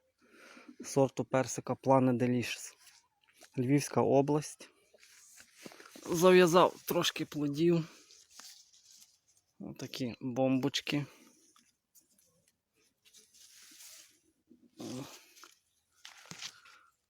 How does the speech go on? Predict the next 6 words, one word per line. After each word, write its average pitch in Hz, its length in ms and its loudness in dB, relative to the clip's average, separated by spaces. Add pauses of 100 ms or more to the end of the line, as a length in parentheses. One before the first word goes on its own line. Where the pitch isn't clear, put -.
(140)
Небагато 135 680 -4
того 160 360 -2
року, 170 420 -4 (1800)
але 147 480 0 (760)
дуже 147 360 -2
гарний. 113 680 -4